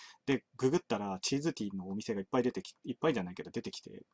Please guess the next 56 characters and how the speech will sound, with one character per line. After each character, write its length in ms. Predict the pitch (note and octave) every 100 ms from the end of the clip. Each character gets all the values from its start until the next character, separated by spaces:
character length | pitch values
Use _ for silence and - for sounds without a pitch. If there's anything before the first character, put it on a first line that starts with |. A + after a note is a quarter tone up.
| _ - _
「あ、 140 | A#2+ A2+
世 120 | A2+
の 60 | F#3
中 180 | F#3
に 80 | G#2
チ 140 | - C#3
ー 60 |
ズ 60 | D#3+
テ 80 | C3+
ィ 20 |
ー 20 |
な 60 | G2
ん 40 |
て 60 | G#2
あ 40 |
る 80 | A2
ん 40 | G2
だ。 60 |
め 120 | F2+
っ 20 | F#2+
ち 120 | D#3+
ゃ 20 |
う 20 |
ま 80 | D#3+
そ 100 | D#3+
う 40 |
や。 60 | G2+
飲 80 | G2
み 100 | A#2+
た 120 | D3
い」 40 | A2
っ 40 |
て 120 | -
思 260 | F2+ F#2 F#2+
っ 20 |
て、 320 | - G2 F2+ - - - C#3+
飲 120 | D#3
み 80 | A2
行 40 |
っ 20 |
た 80 | F#2
ら 80 | F2+
ク 100 | -
ソ 120 | -
う 40 | D3
ま 100 | A2
か 80 | -
っ 60 |
た 100 | -
っ 40 | -
て 120 | -
い 40 |
う 60 | -
ね。 80 | - _ _ _ _ _ _ _ -
う 20 |
ん。 460 | F#2+ F2 E2 F#2